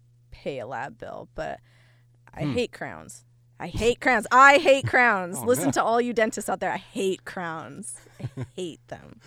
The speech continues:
Speaker 2: Okay. Why do you,
Speaker 1: So
Speaker 2: why do you
Speaker 1: I
Speaker 2: hate crowns
Speaker 1: won't
Speaker 2: so much?
Speaker 1: I don't know. I just don't l-, get a thrill out of, like, whittling a tooth down
Speaker 2: Okay.
Speaker 1: and
Speaker 2: Okay.
Speaker 1: slapping <laughs> something
Speaker 2: So
Speaker 1: on it.
Speaker 2: for, for those who don't know, there's lots of dentistry that involves outside,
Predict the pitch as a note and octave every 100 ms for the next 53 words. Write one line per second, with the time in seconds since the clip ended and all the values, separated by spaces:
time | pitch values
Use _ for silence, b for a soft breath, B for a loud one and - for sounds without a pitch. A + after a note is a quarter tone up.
0 | B B B B F3 C4+ G3+ B3+ F#3 F3+
1 | - G#3 E3 F3+ G#3 G#3+ F#3 A3+ D4 -
2 | C3+ G#2+ - - G#3+ G#3+ G3+ G3 - -
3 | G3 G3 - _ _ - E3 - - G#3+
4 | G3+ F#3+ - F3+ G3+ F#3 F3 E3 E3 E3
5 | F3 D#3+ - E3+ F3+ F3+ F3 D#3 D3+ F3
6 | E3 _ E3+ E3+ E3+ D3+ F#3 D3+ - -
7 | C#3 F3 G3+ F#3+ E3+ - A#3 - - C4+
8 | - A#3 - A3+ F3+ G3+ F3 F3 E3+ E3
9 | F#3 F#3+ F#3+ F3 D#3 D#3 C3+ B2 C#3 D3+
10 | C3 C3 B2+ B2+ A#2+ A#2+ G#2 G#2 A2 G#2+
11 | A2 G#2 - - G2 F#2 F#2